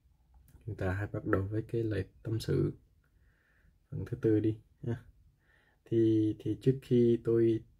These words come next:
tiếp tục với cái, ờ, điều, ờ, tiếp theo á, thì tôi sẽ đọc một cái đoạn trong cái quyển sách Obadiah ấy. Thì tiếng Việt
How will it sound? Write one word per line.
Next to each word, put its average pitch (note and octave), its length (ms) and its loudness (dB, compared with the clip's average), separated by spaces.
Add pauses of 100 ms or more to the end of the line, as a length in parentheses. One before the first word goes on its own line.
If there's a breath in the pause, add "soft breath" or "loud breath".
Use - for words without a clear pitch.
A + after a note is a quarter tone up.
(140)
tiếp C3 220 0
tục G#2 180 0
với A#2 300 2
cái, B2+ 240 6
ờ, A#2 320 0 (500)
điều, G2 300 0
ờ, F#2+ 200 -4
tiếp C3 160 -4
theo A#2 260 2
á, C#3 60 0 (340)
thì - 260 -10
tôi G#2+ 180 -2
sẽ G#2 300 -4 (1160)
đọc G#2+ 280 -4
một G2 240 -6
cái A2+ 140 -2
đoạn F#2+ 420 -2 (920)
trong G2+ 460 -6
cái - 120 -8
quyển F2+ 220 -6
sách - 240 -6 (220)
Obadiah G#2 340 0
ấy. G2 240 0 (1600 loud breath)
Thì A#2 440 -2 (420)
tiếng B2 200 -6
Việt A#2+ 300 2